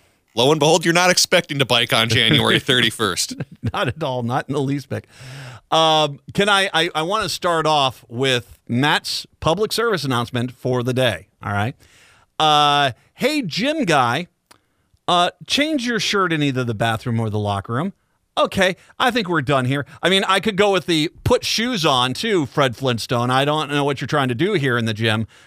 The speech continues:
Speaker 2: I mean, get a foot broken op-, you know, broken in half by a thirty-five pound weight or something. But, you know, I'll, I'll just, I'll skip past that one 'cause I've already ragged on people for doing that. <sighs>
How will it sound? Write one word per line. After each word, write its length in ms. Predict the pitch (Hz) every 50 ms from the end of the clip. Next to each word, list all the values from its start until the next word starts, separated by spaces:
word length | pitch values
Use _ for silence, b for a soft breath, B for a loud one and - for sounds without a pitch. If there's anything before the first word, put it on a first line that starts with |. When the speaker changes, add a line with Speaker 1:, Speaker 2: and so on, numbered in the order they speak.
| b
Speaker 2:
I 60 | - 127
mean, 160 | 127 127 123
get 200 | 113 147 160 -
a 100 | - 135
foot 260 | - - 160 165 -
broken 340 | 101 135 143 143 135 - 131
op-, 260 | 123 131 139 135 -
you 60 | - 127
know, 300 | 123 113 117 98 127 127
broken 320 | 107 147 147 147 - 139
in 80 | 123 117
half 420 | 110 107 131 139 147 147 131 -
by 160 | - 117 117
a 200 | 110 107 107 101 b b b b b _
thirty-five 540 | - 151 151 151 143 - - 135 131 123 107
pound 280 | - 131 123 120 117
weight 200 | 107 127 147 180
or 80 | 185 127
something. 320 | - - 127 123 113 120
But, 200 | 107 120 117 b b b b b b b
you 140 | - 233 226
know, 100 | 208 190
I'll, 240 | 202 - - 254 254 -
I'll 140 | 220 240 254
just, 280 | 220 285 277 - -
I'll 220 | - - 226 254 208
skip 320 | - - - 302 294 208
past 260 | - 214 220 208 180
that 260 | - 196 170 160 165 -
one 160 | 120 127 135
'cause 120 | 131 131
I've 120 | 156 175 175
already 220 | 190 180 160 139 135 143 - _ _ _
ragged 760 | - 151 - - 135 135 127 135 156 160 156 156 156 143 123
on 200 | 131 123 120 117
people 240 | 131 139 113 117 107
for 100 | - 120
doing 300 | 104 123 120 110 104 101
that. 400 | 113 135 139 117 - - - - _ _ _ _ _ _ _ _ _ _ _ _ _ _ _ _ _ _ _ _ _ _ _ _ _ _ B B
<sighs> 60 | B